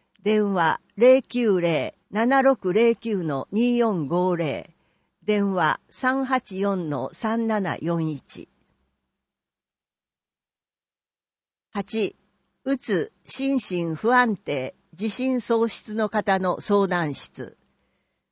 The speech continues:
内容、仕事関係や人間関係など、悩みを持つ方の相談を受け付けています。企業勤務、大学講師の経験を生かし、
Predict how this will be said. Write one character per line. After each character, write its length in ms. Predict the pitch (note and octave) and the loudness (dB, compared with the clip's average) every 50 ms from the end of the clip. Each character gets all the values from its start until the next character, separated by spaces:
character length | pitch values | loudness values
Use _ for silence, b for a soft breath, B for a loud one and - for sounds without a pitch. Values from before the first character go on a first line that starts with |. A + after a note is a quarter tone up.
| _ - | _ -6
内 300 | G3+ G#3 G#3+ G#3+ G#3+ G#3 | -2 0 2 2 2 2
容、 380 | G3+ F#3 E3+ E3 D#3 B2+ - - _ _ _ _ _ | 4 4 4 4 2 0 -2 -6 _ _ _ _ _
仕 180 | - - - A3+ | -12 -6 -4 0
事 280 | B3 C#4 C4+ C#4 C4 B3+ | 2 2 4 2 0 2
関 260 | C4+ C4 C4 A#3+ A#3 | 2 2 2 2 0
係 220 | - G3 F3 E3 | -2 -2 -2 0
や 140 | D#3 D3 E3 | 0 -2 -2
人 280 | F3+ G#3 A#3+ B3 B3+ B3 | -2 0 0 0 0 0
間 220 | B3+ B3 A#3+ A3+ | 0 -2 -2 -2
関 260 | - A#3+ A#3 A3+ G#3+ | 0 0 0 0 -2
係 220 | - F#3 E3 D#3+ D#3 | -2 -2 -4 -2 -2
な 180 | D3+ C#3+ D3 | -4 -6 -4
ど、 240 | C3+ C3+ A#2+ G#2+ - b b b b b b | -4 -6 -6 -8 -10 b b b b b b
悩 320 | F#3+ G3 A3 A#3+ C4 C4+ C4 | -2 0 2 4 4 4 4
み 160 | C4 C4+ B3+ | 2 2 2
を 100 | A3 F#3+ | 2 2
持 160 | F#3 G#3+ A#3+ | 0 0 -2
つ 100 | - - | -4 -6
方 280 | - G3+ - - F3+ E3 | -8 -6 -4 -4 -4 -4
の 140 | E3 D#3+ D#3+ | -4 -6 -6
相 260 | - G3+ G3+ G#3 F#3+ | -4 -2 -2 -2 0
談 240 | G3 F#3+ F#3 F3+ F3+ | -2 -2 -2 0 0
を 140 | E3+ D#3+ | 0 0
受 200 | D#3 D#3 - F3+ E3 | 0 0 -2 -2 -2
け 40 | - | -4
付 160 | - - D#3 | -4 -6 -4
け 40 | - | -2
て 140 | D#3 D3 | -2 -2
い 80 | C#3+ C3+ | -2 -2
ま 200 | C3 B2+ A#2 D#3 | -4 -6 -6 -8
す。 240 | - - - _ _ _ _ _ _ _ _ _ _ _ _ _ _ _ _ _ _ - | -10 -12 -20 _ _ _ _ _ _ _ _ _ _ _ _ _ _ _ _ _ _ -12
企 200 | - G#3 G#3+ A3 | -8 -6 -2 2
業 240 | B3+ C4 C4 B3+ B3 | 4 6 6 6 4
勤 380 | - - A#3+ A3+ G#3 F#3 D#3+ | 0 -2 -4 -2 -2 -2 -2
務、 200 | D3+ C#3 B2+ - _ - | -4 -4 -6 -8 _ -4
大 240 | D3 A3+ B3 C4 B3+ | 0 0 2 2 2
学 280 | C#4 C4+ C4 - A#3+ | 2 0 0 -2 -8
講 260 | - - C4+ C4+ C4 B3 | -4 0 2 2 2 0
師 140 | - G#3 F3+ | -2 -4 -4
の 100 | F3 E3+ | -4 -2
経 240 | - A3+ A3+ A#3 A3 | 0 2 2 2 2
験 260 | - A3+ G#3+ G#3 G3+ | 0 -2 -2 -2 -2
を 100 | F#3+ F#3 | -2 -4
生 120 | F#3 - | -6 -4
か 140 | - F3 F3+ | -4 -6 -6
し、 340 | - - - B2 - - | -6 -8 -10 -10 -10 -12